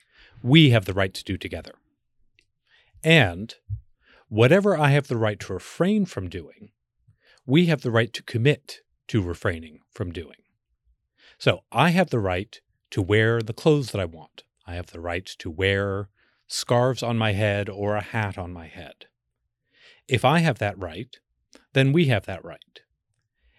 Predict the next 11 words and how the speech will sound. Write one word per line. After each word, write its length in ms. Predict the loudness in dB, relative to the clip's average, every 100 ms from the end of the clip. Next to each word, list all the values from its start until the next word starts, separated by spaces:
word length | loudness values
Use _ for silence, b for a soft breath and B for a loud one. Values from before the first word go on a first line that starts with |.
| _ _
And 300 | 4 6 4
if 100 | 2
we 140 | 2
have 140 | 0 0
the, 200 | -4 -4 -6
if 140 | -2
I 180 | 0 2
have 220 | 2 0
the 80 | -2
right 280 | -2 -2 -8 -8
to 340 | -4 -4